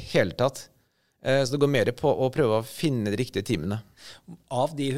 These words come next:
Speaker 2: fire hundre og femti, hvor mange er det du snakker mer med?
Speaker 1: Jo, så da, det vi da gjør,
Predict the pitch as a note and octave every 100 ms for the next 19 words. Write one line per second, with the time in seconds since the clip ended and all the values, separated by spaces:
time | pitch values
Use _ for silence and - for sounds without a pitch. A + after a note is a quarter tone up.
0 | D3 A#2+ D3 A2+ A2 A#2 A2 G2+ - C3+
1 | C#3+ C#3+ B2 A2+ A2+ G#2+ A2+ A2+ A2 -
2 | B2+ C3 A#2 A2 F2+ A2+ F#3 _ - -
3 | - - D#3+ G3 F3+ F3 F3 F3 F3 E3
4 | E3 D#3+ D3+ D3 D3